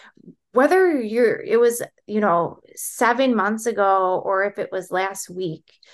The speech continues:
these are still maybe first or second, or who knows, maybe even, like, the fifteenth year that you're experiencing this grief or experiencing this loss. And it's okay if this year you just need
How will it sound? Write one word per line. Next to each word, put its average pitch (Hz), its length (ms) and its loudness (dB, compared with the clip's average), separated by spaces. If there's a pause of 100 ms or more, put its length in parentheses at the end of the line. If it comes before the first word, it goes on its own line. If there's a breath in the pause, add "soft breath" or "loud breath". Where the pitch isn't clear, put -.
(120)
these 220 200 -2
are 277 140 2
still 302 380 2
maybe 208 320 -4
first 208 680 -2
or 185 160 -4
second, 190 680 -8 (160)
or 180 340 -4
who 240 120 -2
knows, 214 300 0
maybe 190 240 -4
even, 214 320 -2
like, 196 180 -6
the 190 60 -8
fifteenth 190 680 -8
year 175 440 -6 (260 soft breath)
that 190 160 -2
you're 185 180 0
experiencing 180 1160 -6
this 190 300 -8
grief 175 480 -6
or 190 100 0
experiencing 180 920 -8
this 175 240 -12
loss. 165 440 -2 (400 soft breath)
And 208 100 -2
it's 214 160 0
okay 240 720 0 (340)
if 190 400 2
this 202 320 -4
year 226 160 2
you 220 160 0
just 196 280 -8
need 185 220 -8